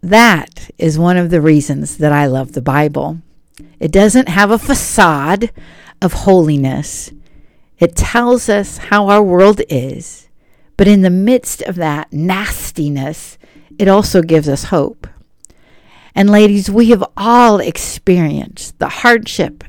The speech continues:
and the nastiness of this world. Um, the Bible puts it this way, uh, "All have sinned and fall short of the glory of God."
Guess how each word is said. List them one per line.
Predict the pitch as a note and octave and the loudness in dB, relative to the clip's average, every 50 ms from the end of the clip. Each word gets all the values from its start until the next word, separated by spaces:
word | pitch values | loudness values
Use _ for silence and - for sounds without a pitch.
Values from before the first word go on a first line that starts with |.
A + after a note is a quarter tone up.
| - | -6
and | - E3 E3+ D#3+ | -6 -4 -4 -4
the | F3 E3+ | -4 -6
nastiness | E3 E3+ F3 E3+ F#3 F#3+ - - - - - F3 D#3 D#3+ D#3 D3 - - - | -6 -6 -6 -6 -6 -6 -6 -6 -8 -8 -10 -10 -8 -8 -8 -10 -10 -10 -8
of | E3 D3 D3+ | -8 -6 -6
this | D#3+ D#3+ - - | -6 -8 -8 -6
world. | - E3 D#3+ D#3+ E3 F3 - - - - _ - - _ _ _ _ _ _ _ - _ _ _ - | -4 -2 -2 -2 -4 -6 -10 -10 -14 -18 _ -20 -20 _ _ _ _ _ _ _ -20 _ _ _ -8
Um, | - F#3 F3 D#3+ D3+ D3 D3+ D#3 | -4 0 0 0 0 -2 -2 0
the | E3+ F3+ | 0 0
Bible | E3 F#3 E3+ F3 G3 F#3+ F3 F#3+ F#3 | 2 2 2 4 2 2 2 2 0
puts | F3+ - G3+ G3+ - - - | 0 0 0 -2 -2 -2 -6
it | - - | -4 -2
this | - F#3+ F#3+ - - | 0 -2 0 0 -2
way, | F#3 D#3+ D#3 D#3 | 0 0 0 0
uh, | - E3 E3+ - - - - | 0 0 -2 -2 -4 -6 -8
"All | F#3 G3 A3 A3+ A3 B3 A#3 | -4 0 0 0 0 0 -2
have | F#3+ F#3+ A#3+ G#3+ | -4 -4 -4 -4
sinned | - - - - D#3+ D3+ C#3+ C3+ D3 | -6 -8 -6 -6 -6 -4 -6 -6 -8
and | D3+ D#3 D3+ | -8 -10 -10
fall | - - D#3+ D#3 | -4 -4 -4 -4
short | D3+ - - - E3 D#3 C3+ - - | -4 -8 -8 -6 -4 -4 -4 -6 -8
of | D3+ D3 | -8 -8
the | D#3 | -8
glory | C#3 - D#3 D3+ D#3+ E3 D3 C#3 | -6 -4 -4 -4 -4 -6 -6 -6
of | D3 D3 - | -8 -8 -10
God." | - D3 D3+ - D#3+ E3 F3 E3+ | -10 -10 -8 -10 -10 -12 -14 -16